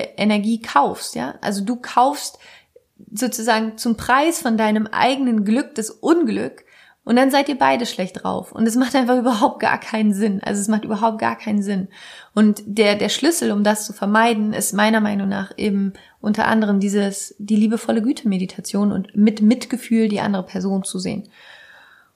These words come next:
Und was du dann eben machen kannst, ist in solchen Situationen, dass du tatsächlich, du schließt deine Augen, atmest tief ein, atmest tief aus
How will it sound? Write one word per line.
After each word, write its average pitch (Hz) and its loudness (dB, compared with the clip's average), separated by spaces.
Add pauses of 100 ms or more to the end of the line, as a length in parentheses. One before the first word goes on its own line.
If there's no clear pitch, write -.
Und 220 6
was 220 2
du 220 0
dann 226 4
eben 208 2
machen 196 2
kannst, 302 0
ist - -2
in 214 4
solchen 196 0
Situationen, 196 0
dass - -2
du 196 -2
tatsächlich, 180 -2
du 185 -8
schließt 202 0
deine 196 -2
Augen, 180 0 (800)
atmest 190 0
tief 240 0
ein, 190 0
atmest 196 -4
tief 208 -2
aus - -6